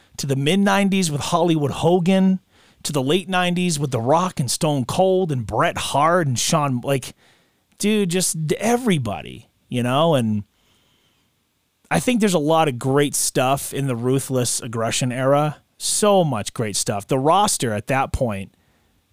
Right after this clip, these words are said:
was the most stacked it's ever been, at least in, in, in, in my opinion and,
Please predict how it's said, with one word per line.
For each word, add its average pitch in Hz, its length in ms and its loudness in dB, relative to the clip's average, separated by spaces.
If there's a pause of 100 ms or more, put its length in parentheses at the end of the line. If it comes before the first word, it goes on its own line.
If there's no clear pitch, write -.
(120)
was 123 640 -2 (240)
the 147 220 4
most 190 440 6
stacked 113 480 -2
it's 139 180 -2 (220)
ever 190 340 2
been, 107 520 -2 (500)
at 156 60 0
least 180 340 0
in, 147 200 0
in, 139 260 -4 (100)
in, 143 240 -6
in 156 160 -2
my 147 200 2
opinion 120 520 -2
and, 123 180 -4